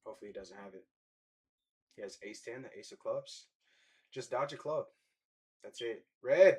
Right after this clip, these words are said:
let's go, chat. Let's go, chat. Huge. Hundred and thirty bigs, chat. Sorry for yelling if I was in your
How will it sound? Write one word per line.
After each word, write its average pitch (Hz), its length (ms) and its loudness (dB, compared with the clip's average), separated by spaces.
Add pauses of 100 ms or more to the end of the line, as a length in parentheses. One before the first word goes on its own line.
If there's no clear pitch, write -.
(120)
let's - 180 -8
go, 220 300 12
chat. 185 440 12 (200)
Let's - 500 4
go, 269 400 12
chat. 151 480 2
Huge. 202 760 4
Hundred 190 380 0
and 151 120 -8
thirty 165 320 -2
bigs, 123 480 -6
chat. 104 260 -8
Sorry 127 260 -2
for - 180 -14
yelling 104 400 -10
if - 160 -20
I 101 80 -12
was 101 280 -18 (840)
in 113 160 -14
your 101 120 -18